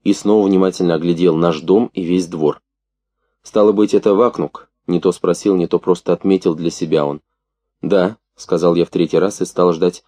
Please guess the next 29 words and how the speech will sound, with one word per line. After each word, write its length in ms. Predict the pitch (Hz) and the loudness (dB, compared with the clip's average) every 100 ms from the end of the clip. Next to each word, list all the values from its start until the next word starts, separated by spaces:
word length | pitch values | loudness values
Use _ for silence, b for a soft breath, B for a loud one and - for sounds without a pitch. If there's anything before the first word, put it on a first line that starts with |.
| _ | _
следующего 560 | - - 95 73 - 76 | -16 -2 0 0 -2 0
вопроса. 420 | 78 - 80 - | 0 0 -4 -2
«Может 220 | 78 85 | -2 -2
быть, 240 | 87 92 - _ _ _ _ - | -2 -4 -6 _ _ _ _ -2
он 140 | 90 | -2
и 40 | |
спросил 420 | 90 98 92 135 101 | 0 -4 -2 -2 0
бы 100 | 87 | 0
меня 240 | 80 76 | 0 -2
о 40 | |
чем-нибудь 420 | 73 80 78 78 82 | -2 -4 -4 -4 -6
еще, 340 | - 123 117 | -4 -2 -2
но 140 | 101 76 | -4 -4
тут 180 | 104 | -2
один 220 | 101 101 98 | 0 0 -2
из 60 | |
стражников 540 | - 101 101 98 92 - | -2 -2 0 -2 -4 -4
велел 240 | 87 90 | 0 2
мне 160 | 92 90 | 2 0
отойти 320 | 87 85 - | 0 -2 -2
подальше». 500 | - 90 76 - - - _ _ _ _ _ _ - | -2 0 0 -4 -14 -20 _ _ _ _ _ _ -20
Вскоре 300 | - 151 143 | 0 2 4
маленький 340 | 123 127 113 | 4 2 2
отряд 340 | 90 92 107 101 | 0 2 0 0
уехал 420 | 82 87 - 82 | 0 0 0 -2
по 100 | 80 | -2
направлению 580 | 73 80 80 92 87 82 | -2 0 2 2 2 -2
к 40 | |
Кентаку, 540 | - 82 76 - 78 | -2 -2 -2 -6 -8